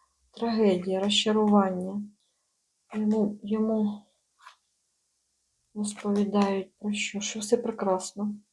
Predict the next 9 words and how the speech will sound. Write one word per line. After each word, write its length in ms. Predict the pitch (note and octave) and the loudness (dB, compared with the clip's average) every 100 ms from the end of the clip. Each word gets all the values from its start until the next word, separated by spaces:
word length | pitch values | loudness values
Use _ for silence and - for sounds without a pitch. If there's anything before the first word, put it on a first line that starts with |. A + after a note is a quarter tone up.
| _ _ _ _ _ _ _ _ _ | _ _ _ _ _ _ _ _ _
По 120 | - B3 | -2 0
сонечку 540 | C#4+ C4+ B3 - A3 | 4 4 4 2 -10
все 200 | - A#3+ | -6 -2
добре, 400 | G#3+ C4 C4 A#3 | 4 4 6 2
все, 400 | A#3 - A3 G#3+ | 0 -6 -4 -2
все 240 | G#3 A3+ | 0 4
нормально, 540 | G#3+ G#3 G#3 B3+ A#3 G#3+ | 6 6 6 4 4 0
все 200 | G#3 A3 | 0 0
прекрасно. 680 | G#3+ G#3 A#3+ B3+ B3 A3 | 0 -6 -2 -2 -2 -12